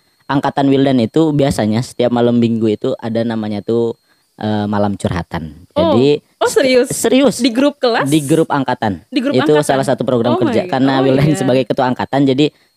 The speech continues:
Speaker 1: mengadakan program itu, malam curhatan. Nah, fungsinya apa sih? Di situ fungsinya untuk kita mempererat silaturahmi lagi. Selain dari itu juga, kita bisa tahu di daerah Sulawesi itu keadaannya gimana sih? Ada Bang Saba di sana.
Speaker 2: Oh, iya.
Speaker 1: Kemudian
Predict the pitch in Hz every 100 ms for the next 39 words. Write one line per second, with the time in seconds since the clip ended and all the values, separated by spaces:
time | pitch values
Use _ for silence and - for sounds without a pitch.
0 | _ - 139 135 117 127 135 113 110 107
1 | 98 - 92 - _ _ - 110 107 104
2 | 101 95 135 131 _ _ _ - 175 175
3 | 196 180 175 196 175 - 127 131 123 156
4 | 156 135 127 139 131 127 127 123 123 127
5 | 117 - 120 117 110 110 107 98 92 104
6 | 123 - 123 123 127 120 117 110 139 160
7 | - - _ - 160 190 170 165 - 151
8 | 170 - 135 147 135 135 - 131 131 131
9 | 151 127 - 147 131 139 147 127 127 -
10 | - 117 123 131 127 120 120 127 131 120
11 | 117 123 _ - 269 143 143 143 151